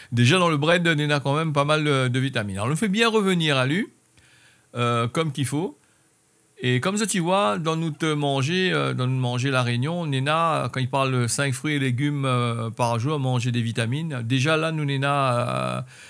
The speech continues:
euh, le bret de patate, que les riches en vitamines, les riches en fibres déjà. Nous, là, le,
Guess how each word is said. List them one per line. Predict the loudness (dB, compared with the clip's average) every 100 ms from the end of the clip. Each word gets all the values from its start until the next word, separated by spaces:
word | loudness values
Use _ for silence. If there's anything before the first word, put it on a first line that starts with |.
| -20 -8
euh, | -2 0 0 0
le | 0 2
bret | 2
de | 2
patate, | 0 0 -2
que | -2
les | 0 2
riches | 0 0
en | 0
vitamines, | 0 0 0 -2 -2
les | -2
riches | 0 0 0
en | 0 -4
fibres | -6 -6 -2 0
déjà. | 0 0 0 -2 0
Nous, | 0
là, | 0
le, | 2 2 2 2 2 0 0 -2